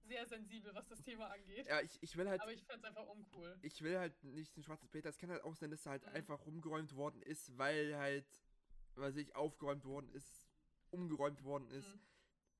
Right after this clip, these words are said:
Speaker 2: und so weiter. Es kann viele Gründe haben. Ich, sie wird ja
Speaker 1: Ja.
Speaker 2: wahrscheinlich doch in, in dem Trophäenschrank stehen.
Speaker 1: Also ich hab, äh, gelesen, dass sie jetzt relativ weit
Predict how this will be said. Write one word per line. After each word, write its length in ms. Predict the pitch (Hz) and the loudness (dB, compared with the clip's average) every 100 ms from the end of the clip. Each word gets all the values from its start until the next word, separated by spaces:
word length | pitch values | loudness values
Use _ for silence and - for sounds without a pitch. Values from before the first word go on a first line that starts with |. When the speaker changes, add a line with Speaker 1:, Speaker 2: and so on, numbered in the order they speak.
| _ _ _ _ | _ _ _ _
Speaker 2:
und 120 | 147 | -8
so 100 | 135 139 | 0 0
weiter. 140 | - | 0
Es 100 | 127 | -2
kann 160 | - 165 | -2 -2
viele 260 | - 147 127 | 0 0 2
Gründe 240 | 113 113 | 0 -2
haben. 280 | 113 104 110 | -2 -4 -6
Ich, 200 | - - - _ - - - - | -14 -18 -20 _ -20 -20 -20 -6
sie 100 | 131 | 0
wird 140 | 156 | 2
ja 60 | 147 | 2
Speaker 1:
Ja. 60 | |
Speaker 2:
wahrscheinlich 280 | 139 147 147 | 2 0 0
doch 140 | 151 | -2
in, 200 | 139 143 | 0 0
in 320 | 139 135 - 135 | 2 2 0 -2
dem 240 | 131 131 | -2 -4
Trophäenschrank 680 | - - 147 143 - 131 123 | -10 2 2 2 -2 -4 -2
stehen. 380 | - 135 110 - _ _ _ - _ _ _ _ _ - | 0 0 0 -8 _ _ _ -20 _ _ _ _ _ -10
Speaker 1:
Also 180 | 208 220 | -8 -8
ich 140 | - - - | -10 -12 -6
hab, 240 | 220 - - - - - | -6 -6 -14 -20 -16 -4
äh, 420 | 202 202 196 196 | 0 0 0 -2
gelesen, 340 | 190 202 220 | -4 -6 -6
dass 160 | 208 202 | -6 -6
sie 100 | 208 | -6
jetzt 260 | 202 196 185 | -8 -6 -6
relativ 420 | 202 202 202 185 | -4 -4 -8 -6
weit 240 | 190 190 | -4 -4